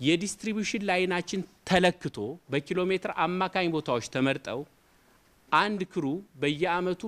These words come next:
ፕላን ይዞ ወደቀ ተብሎ ተጠርቶ ሳይሆን ፕላን ይዞ መስመሮችን ኢንስፔክት አድርጎ ማቴሪያል ፕላን አድርጎ የቅድመ መከላከል ጥገና መሰራት አለበት። ይሄ የአደረጃጀት ጋፕ ስለነበረ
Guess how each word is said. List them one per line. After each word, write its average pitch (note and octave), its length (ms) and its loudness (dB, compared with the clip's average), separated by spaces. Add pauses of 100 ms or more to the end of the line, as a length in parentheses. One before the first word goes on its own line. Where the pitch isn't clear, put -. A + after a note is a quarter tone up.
ፕላን E3+ 360 0
ይዞ A2+ 160 -4 (680)
ወደቀ D3+ 460 2
ተብሎ D#3 260 0 (180)
ተጠርቶ D3 480 -2
ሳይሆን D3+ 380 0
ፕላን D3+ 340 0
ይዞ C#3+ 260 0
መስመሮችን C#3 600 0
ኢንስፔክት B2+ 440 -2
አድርጎ A#2+ 300 -2 (100)
ማቴሪያል C3 540 0
ፕላን A#2 300 -4
አድርጎ B2+ 300 -4 (520)
የቅድመ E3+ 560 2
መከላከል D3 600 0
ጥገና G#2 380 -4
መሰራት E2+ 420 -8
አለበት። - 340 -16 (120)
ይሄ G#3+ 220 6
የአደረጃጀት D3+ 840 2
ጋፕ B2 280 4
ስለነበረ E3+ 640 2